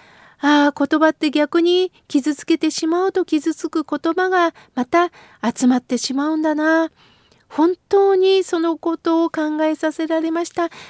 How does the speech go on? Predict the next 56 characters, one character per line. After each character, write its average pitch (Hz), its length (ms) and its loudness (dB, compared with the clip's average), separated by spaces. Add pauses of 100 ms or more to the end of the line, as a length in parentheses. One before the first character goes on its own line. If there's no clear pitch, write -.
あ 262 80 2
り 311 80 2
が 339 120 2
と 320 160 -2
う 294 40 -2
ご 302 100 -2
ざ 330 140 -2
い 339 80 0
ま 370 120 0
す - 80 -12
と 370 100 -4
の 330 120 -2
こ 311 140 -4
と 311 140 -2
で 320 120 0
す。 - 160 -12 (800)
そ 277 200 0
う 277 60 4
な 262 140 2
ん - 20 0
で 254 120 -2
す - 160 -8
ね。 311 240 0 (520)
私 277 360 0
は 320 420 4
僧 320 200 0
侶 285 160 -2
と 277 140 -2
し - 100 -8
て 330 320 0
通 - 240 0
夜 285 200 4
葬 392 540 2
儀 254 280 -2 (380)
に、 311 320 4 (520)
の 269 300 2
ご 254 200 2
縁 269 180 4
を 226 80 2
い 220 60 -2
た 240 100 -6
だ 254 140 -2
き 269 160 -8
ま 294 140 -2
す。 - 160 -14 (680)
す - 160 -6
る 302 120 2
と 330 280 2
よ 330 160 2
く 320 220 2
遺 311 100 2
族 349 240 -2
の 320 120 -2
方 285 280 -4
が 277 140 -4
ね、 320 340 0